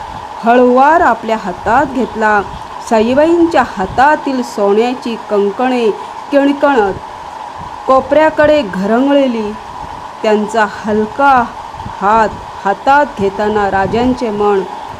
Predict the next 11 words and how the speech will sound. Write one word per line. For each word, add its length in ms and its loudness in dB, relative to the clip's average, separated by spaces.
जडशील 580 0
झाले. 540 -10
दोघांचेही 880 4
बोल 520 2
जबानी 540 2
चिरून 640 -2
गेले. 420 -4
काय 380 4
बोलायचे, 760 0
कसे 380 4
बोलायचे, 800 4